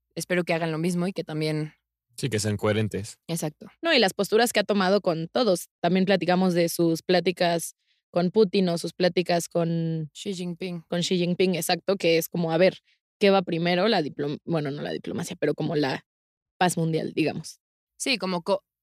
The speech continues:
Speaker 1: cooperar entre las potencias.
Speaker 3: Exacto.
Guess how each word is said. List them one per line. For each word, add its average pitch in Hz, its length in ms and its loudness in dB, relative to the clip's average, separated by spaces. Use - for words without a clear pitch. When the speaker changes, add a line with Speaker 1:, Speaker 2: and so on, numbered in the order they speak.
Speaker 1:
cooperar 190 600 2
entre 175 580 0
las 165 280 -4
potencias. 170 680 -4
Speaker 3:
Exacto. 180 380 -2